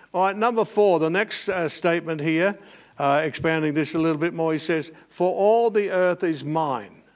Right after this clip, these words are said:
Now, why did God say that? This is what I believe, uh, by looking at other scriptures here,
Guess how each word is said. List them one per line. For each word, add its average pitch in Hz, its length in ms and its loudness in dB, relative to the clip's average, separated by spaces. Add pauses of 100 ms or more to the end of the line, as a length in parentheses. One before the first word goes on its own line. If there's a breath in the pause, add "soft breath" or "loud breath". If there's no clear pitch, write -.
(920 soft breath)
Now, 165 260 2
why 202 240 2
did 185 160 2
God 175 240 2
say 170 240 2
that? 180 400 -2
This 151 140 -2
is - 40 -14
what 160 160 2
I 156 120 4
believe, 147 440 -2 (280 loud breath)
uh, 139 320 0
by 139 340 0
looking 151 400 -4
at 139 80 -2
other 147 240 2
scriptures 143 480 -4
here, 151 260 -2